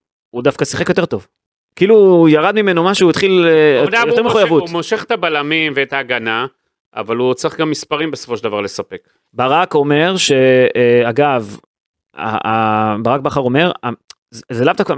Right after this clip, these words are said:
Speaker 1: לאו דווקא אני צריך את המספרים ממנו, אני צריך גם דברים אחרים, זה הירידה להגנה, זה שבכדור קרן הוא נוגח ראשון, הוא מרחיק את הכדור, יש לו הרבה יתרונות אחרים, זה לא רק ה-,
Speaker 2: אני
Speaker 1: העניין של
Speaker 2: אמרתי,
Speaker 1: מספרים.
Speaker 2: נכון, אבל בסופו של דבר חלוץ נמדד במספרים, אסי.
Speaker 1: בסדר.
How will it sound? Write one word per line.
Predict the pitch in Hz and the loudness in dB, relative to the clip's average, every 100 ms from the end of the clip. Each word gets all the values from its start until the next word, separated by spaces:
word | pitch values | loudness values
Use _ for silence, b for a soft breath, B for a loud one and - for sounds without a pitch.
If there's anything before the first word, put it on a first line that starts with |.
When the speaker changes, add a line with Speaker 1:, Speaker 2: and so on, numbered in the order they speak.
| 151 156 | -2 -2
Speaker 1:
לאו | 180 | 0
דווקא | 202 | 0
אני | 180 147 | 0 -2
צריך | 151 | -4
את | |
המספרים | 151 131 127 135 | -6 -4 -2 -2
ממנו, | 113 92 - | -4 -8 -8
אני | 131 | -6
צריך | 131 156 | -2 -2
גם | 156 | -2
דברים | 139 147 | -2 -2
אחרים, | 139 135 127 92 | 0 0 0 -4
זה | 127 | -2
הירידה | 139 135 139 | 0 2 2
להגנה, | 139 135 135 139 131 117 _ _ | 0 0 0 2 0 -4 _ _
זה | 120 147 | -2 2
שבכדור | 160 143 143 147 | 2 2 2 0
קרן | 147 151 147 | 2 0 2
הוא | 143 143 | 2 2
נוגח | 135 147 135 | 2 0 2
ראשון, | 143 151 143 | 0 2 0
הוא | |
מרחיק | 139 143 131 | 0 0 -2
את | 135 | -2
הכדור, | 139 135 139 131 b b - | -2 4 4 4 b b -6
יש | 156 | -2
לו | 180 | 0
הרבה | 143 | 2
יתרונות | 180 151 160 170 | 0 2 2 0
אחרים, | 139 139 175 139 107 | 2 2 4 2 2
זה | 123 | 2
לא | |
רק | 185 214 185 | 4 2 0
ה-, | |
Speaker 2:
אני | 156 147 139 131 127 | 2 2 2 2 0
Speaker 1:
העניין | 127 160 | 0 0
של | 190 | 0
Speaker 2:
אמרתי, | 226 | -2
Speaker 1:
מספרים. | - 151 139 | -2 -2 -2
Speaker 2:
נכון, | 120 180 | -4 -4
אבל | 160 139 | -4 -8
בסופו | 131 - 175 | -10 -12 -10
של | |
דבר | 180 151 | -8 -6
חלוץ | 156 123 - | -6 -8 -8
נמדד | 139 147 | -8 -6
במספרים, | 190 190 - 208 214 160 | -6 -10 -12 -12 -10 -12
אסי. | - 117 - _ | -12 -18 -20 _
Speaker 1:
בסדר. | - 294 | -4 0